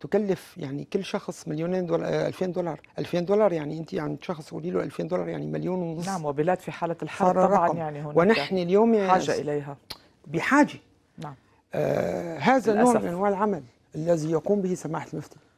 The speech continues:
Speaker 1: هناك الكثير الذي لا، لا، لا نقوله، يعني، لا، لا يريد، آه، أن، أن يعرف.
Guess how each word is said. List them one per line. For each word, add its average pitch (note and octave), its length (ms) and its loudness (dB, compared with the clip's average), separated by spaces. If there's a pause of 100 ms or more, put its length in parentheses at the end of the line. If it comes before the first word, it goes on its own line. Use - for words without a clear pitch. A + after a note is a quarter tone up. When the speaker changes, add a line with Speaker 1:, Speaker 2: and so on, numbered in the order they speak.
(140)
Speaker 1:
هناك A#3+ 300 4
الكثير G3+ 520 6
الذي D#3+ 300 0
لا، D#3+ 340 4
لا، D#3+ 340 0
لا D#3 180 2
نقوله، D#3 460 -2 (720)
يعني، A#2 260 -16
لا، F3 440 6
لا E3+ 140 8
يريد، G3+ 480 8 (240)
آه، - 800 -6
أن، D3+ 160 0
أن D#3 260 -2
يعرف. F3+ 500 4